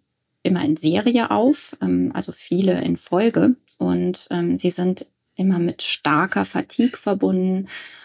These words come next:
oft auch mit Schwindel und Bewusstseinstrübung, mehr oder weniger stark.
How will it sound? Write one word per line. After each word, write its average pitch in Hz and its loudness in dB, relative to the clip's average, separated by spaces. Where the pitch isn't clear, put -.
oft - -4
auch 160 -2
mit - 0
Schwindel 190 2
und 175 -2
Bewusstseinstrübung, 214 0
mehr 185 0
oder - -4
weniger 175 -2
stark. - -4